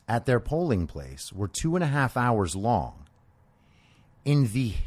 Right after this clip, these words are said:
hipsterest place in one of the country's most progressive cities, then there's something wrong. And I said, "Okay, well, why weren't there more polling places?"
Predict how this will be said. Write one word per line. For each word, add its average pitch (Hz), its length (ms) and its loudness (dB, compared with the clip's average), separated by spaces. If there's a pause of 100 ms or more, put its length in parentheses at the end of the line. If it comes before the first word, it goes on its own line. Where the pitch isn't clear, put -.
(140)
hipsterest 214 720 2
place 104 640 2 (440)
in 127 200 6
one 139 140 6
of 123 160 4
the 117 100 0
country's 127 540 0
most 127 440 4
progressive 117 600 0
cities, 123 680 -4 (2250)
then 151 160 6
there's 170 200 8
something 160 320 2
wrong. 147 380 -2 (1600)
And 120 120 2
I 127 80 6
said, 120 480 6 (380)
"Okay, 131 180 2
well, 120 320 4 (280)
why 127 360 8
weren't 131 320 6
there 113 120 4
more 98 400 2 (360)
polling 139 320 2
places?" - 560 -10